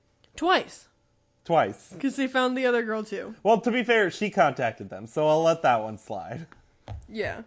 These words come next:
Speaker 1: Um, but then before they leave the hosp-, what are they at the hospital again?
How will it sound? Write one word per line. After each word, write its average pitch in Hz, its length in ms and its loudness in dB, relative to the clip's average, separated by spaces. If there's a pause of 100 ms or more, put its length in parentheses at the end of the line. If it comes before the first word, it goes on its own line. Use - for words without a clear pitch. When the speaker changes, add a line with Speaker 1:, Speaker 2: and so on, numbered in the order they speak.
(1160)
Speaker 1:
Um, 233 420 0 (840)
but 254 160 -6
then 277 380 0 (280)
before 262 320 -6
they 269 160 -4
leave 233 640 -8 (1700)
the 208 840 -4 (1600)
hosp-, 240 360 -8 (140)
what 247 180 -8
are 285 60 -4
they 302 140 -4
at 302 120 -8
the 262 60 -12
hospital 262 560 -8
again? 311 360 -6